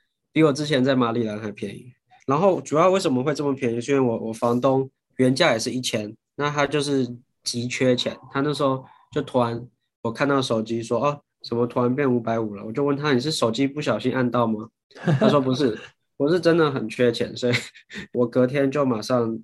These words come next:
Speaker 1: 就是买车票上来纽约跟他签约，因为我觉得就是如果你要在纽约长期发展的话，你还是，呃，你可能省一点，然后等你有工作的时候，你再去住更好的地方，这样。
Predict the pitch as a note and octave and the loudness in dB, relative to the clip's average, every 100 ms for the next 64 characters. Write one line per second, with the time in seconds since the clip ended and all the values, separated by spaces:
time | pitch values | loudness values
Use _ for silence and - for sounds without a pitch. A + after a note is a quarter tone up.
0 | - B2+ B2+ B2 G#2+ G#2 A#2 A2+ A2 G#2+ | -6 -4 0 0 0 -2 -4 0 -2 0
1 | B2 A2 G#2 G2 G#2 G#2+ A2 A2 G#2 G#2+ | 0 0 -2 -4 -6 -4 -2 -2 -4 -6
2 | G#2 G#2 - _ G3+ G3+ D3+ B2+ C3 C3 | -6 -8 -12 _ 4 6 6 4 4 4
3 | D3+ D3+ D3+ C#3 - C3+ C3 D3+ E3 C3 | 2 -2 -2 -2 -2 -6 -4 2 4 4
4 | C3 C3 D3 C#3 A#2+ A2+ A#2+ A#2+ A2+ A2 | 4 2 2 2 2 2 0 0 -4 -4
5 | G#2+ - A2+ A2 G2 A2+ A2+ A2 A2 G#2+ | -6 -4 -2 -2 -4 -4 -2 -2 -4 -4
6 | A#2+ A2+ A2+ _ _ _ _ _ - A2+ | -2 -4 -6 _ _ _ _ _ -6 -2
7 | A2 A#2 B2+ A2+ A2+ A#2 A2+ A#2+ A2+ - | -2 -2 0 0 0 0 0 0 -2 -4
8 | - A#2+ C#3 C3 B2+ C3 A#2 G2+ A2 A2 | -6 0 2 4 4 4 2 0 -4 -2
9 | A#2 G2+ - G#2+ G#2 G2+ A#2 - A#2 A2 | -2 -2 -4 -2 -4 -2 -4 -2 -4 -4
10 | - G#2+ - A2+ A2+ - - G2+ - - | -6 -6 -2 -4 -4 -10 -14 -16 -16 -18
11 | - - | -18 -18